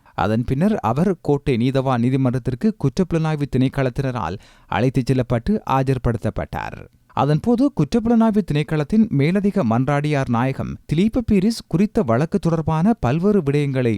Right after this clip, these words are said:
முன்வைத்தார். முன்னாள் ஜனாதிபதியுடன் அவரது மனைவி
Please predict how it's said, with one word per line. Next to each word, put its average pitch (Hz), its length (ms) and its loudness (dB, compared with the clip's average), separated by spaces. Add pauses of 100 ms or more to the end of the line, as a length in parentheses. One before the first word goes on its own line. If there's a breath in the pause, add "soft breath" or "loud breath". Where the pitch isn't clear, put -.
முன்வைத்தார். 82 680 -2 (1120)
முன்னாள் 208 360 4
ஜனாதிபதியுடன் 190 720 2
அவரது 151 400 0
மனைவி 165 440 4